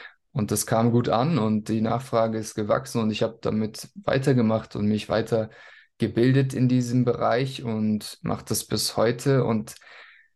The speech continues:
es haben sich noch ganz andere Türen und Tore da, da geöffnet, was dieses einfach, ich fülle meine Zellen mit Nährstoffen auf, weit übersteigt,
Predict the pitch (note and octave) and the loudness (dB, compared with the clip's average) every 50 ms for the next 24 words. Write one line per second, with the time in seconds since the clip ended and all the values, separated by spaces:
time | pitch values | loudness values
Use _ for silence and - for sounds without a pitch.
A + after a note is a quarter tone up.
0 | _ _ _ _ _ _ _ _ _ _ _ _ _ _ _ _ - - G2+ - | _ _ _ _ _ _ _ _ _ _ _ _ _ _ _ _ -8 -6 -4 -2
1 | - C3 B2 B2+ B2+ B2+ B2 C3+ B2+ A#2 - - A#2 A#2+ A#2+ A#2+ - - A#2 B2 | 0 2 2 2 2 2 2 2 2 0 0 0 0 0 0 0 -2 -2 0 2
2 | C#3 C3+ B2+ A2+ A2+ G#2+ G#2 G2+ G#2 C3 - _ _ _ _ _ _ - - - | 2 2 2 2 0 -2 -2 -4 -6 -8 -14 _ _ _ _ _ _ -10 -4 0
3 | B2+ B2+ C3 B2 A#2 A2+ A2+ G#2+ - - B2+ B2+ A#2+ A#2+ A#2 G#2+ A2 G#2+ A2 G#2+ | 2 2 4 4 2 0 -2 -4 -2 -2 -2 0 0 0 -2 -2 -2 -2 -2 -2
4 | G#2+ A2+ B2+ C3 - _ _ _ _ _ _ _ - A#2 A#2 A2 A#2 - - C3 | -6 -6 -10 -14 -18 _ _ _ _ _ _ _ -6 -4 -2 0 0 2 0 0
5 | C3 - - A#2+ G#2+ G#2 - - - A2 G#2+ - - - - - _ _ _ _ | 0 0 0 2 2 0 -2 -2 -4 -4 -4 -6 -8 -8 -10 -12 _ _ _ _
6 | _ - A2+ A2 G#2+ A2 A2 A2 G#2+ G#2+ G#2 - - - - - - A#2 A2 G#2+ | _ -4 -2 0 0 2 2 2 0 0 -2 -4 -8 -12 -8 -4 -2 -2 -2 -2
7 | - B2+ A2 - G2 A2+ - - - - - A#2+ A#2 A#2+ A#2 A2+ A2+ A2 G#2+ - | -2 -2 -2 0 -2 -4 -4 -4 -6 -2 0 2 2 4 2 2 2 0 -2 -2
8 | - A2+ A2+ A2+ A2+ A2 A2 G#2+ A2 A2+ A#2 A#2+ - - A#2+ A#2 - B2 G#2+ - | -2 0 0 0 0 0 0 0 0 0 0 -2 -2 -2 -4 -2 -2 -2 -4 -2
9 | - A2+ - - - - - B2 C3 C3 C3 - - - - _ - B2 A#2+ A2 | -4 -4 -6 -8 -6 -4 -2 -2 -2 -2 -4 -10 -14 -14 -16 _ -4 -4 0 2
10 | A#2 A#2 A2+ - - - - A2 A2+ B2 C#3 C3 C3 C3+ - | 2 2 0 0 -4 -2 0 2 2 4 2 2 0 -4 -12